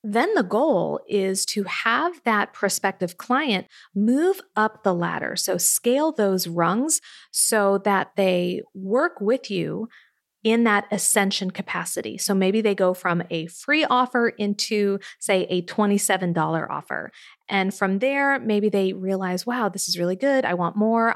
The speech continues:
I'm going to look into a group coaching program." And then from there, maybe they look at your one-on-one services.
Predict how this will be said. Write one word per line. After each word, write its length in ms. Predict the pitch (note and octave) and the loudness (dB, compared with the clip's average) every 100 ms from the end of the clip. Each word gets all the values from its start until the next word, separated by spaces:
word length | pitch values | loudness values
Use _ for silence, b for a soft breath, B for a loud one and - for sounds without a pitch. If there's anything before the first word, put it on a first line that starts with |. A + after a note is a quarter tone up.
| - | -2
I'm 120 | G3+ | -6
going 220 | G3+ G3+ | -4 -6
to 80 | G3+ | -4
look 180 | F#3 F#3 | -6 -6
into 220 | F3+ F3+ | -4 -4
a 40 | |
group 260 | E3+ E3+ E3+ | -2 -4 -2
coaching 340 | - E3+ E3 | -2 -2 -4
program." 500 | D3+ E3 - - A3+ - B B B | -6 -4 -4 -6 -8 -10 B B B
And 160 | G3 | 0
then 120 | G3 G3+ | 0 0
from 200 | G3+ G#3+ | 0 0
there, 240 | D4 D4 | 2 0
maybe 300 | A#3 G#3+ A3 | 2 0 0
they 160 | G#3 F#3+ | -2 -2
look 180 | F#3 | -2
at 120 | G3 E3+ | -4 -6
your 120 | E3+ | -6
one-on-one 580 | F3+ D#3+ D#3 D3+ D3+ - | -4 -4 -4 -4 -4 -4
services. 600 | - - - - - | -4 -4 -4 -4 -4